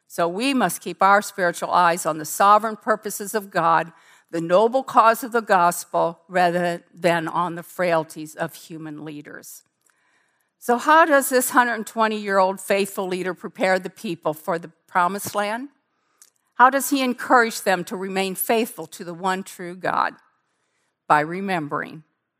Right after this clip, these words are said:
Moses encourages them to remain faithful, first of all, in verses three through eight, remembering God's presence.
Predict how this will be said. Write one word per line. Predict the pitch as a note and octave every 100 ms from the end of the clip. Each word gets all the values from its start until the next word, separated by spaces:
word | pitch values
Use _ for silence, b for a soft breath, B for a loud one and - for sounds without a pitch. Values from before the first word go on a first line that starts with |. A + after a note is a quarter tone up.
| _ _ _ _
Moses | - F3+ F#3+ G#3+
encourages | A3+ G#3+ - G#3 G3+ A#3+ G3
them | F#3+ F#3
to | F#3 F#3+
remain | F#3 F#3 F3+ F3+
faithful, | F#3 - F#3+ E3+ - E3
first | - G#3+ G3
of | G#3+
all, | F3+ F3
in | E3 E3
verses | F#3 F3 - E3
three | - G3 G#3+
through | - G#3+ G#3+
eight, | F#3 E3 D#3+ - _ _ _ _
remembering | E3+ E3+ F3+ G#3 A3 A3+ A3 A3 A3+ A#3
God's | - F#3+ F3+ F#3
presence. | - - F3 D3 D#3+ D#3 - -